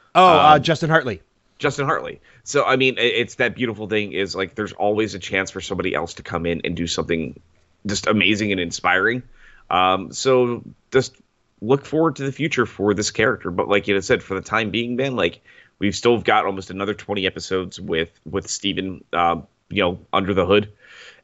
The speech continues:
Speaker 2: And we'll kinda go from there and see what brings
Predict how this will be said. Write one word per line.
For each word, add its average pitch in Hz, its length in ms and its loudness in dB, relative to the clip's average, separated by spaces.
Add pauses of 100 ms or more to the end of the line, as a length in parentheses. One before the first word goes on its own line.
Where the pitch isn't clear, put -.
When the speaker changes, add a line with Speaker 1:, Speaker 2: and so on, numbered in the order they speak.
Speaker 2:
And 101 500 0
we'll 107 280 -6
kinda 127 400 -2
go 104 240 -8
from 110 240 -8
there 107 280 -2
and 87 260 -8
see 110 460 -8
what 95 320 -2 (300)
brings 104 720 -4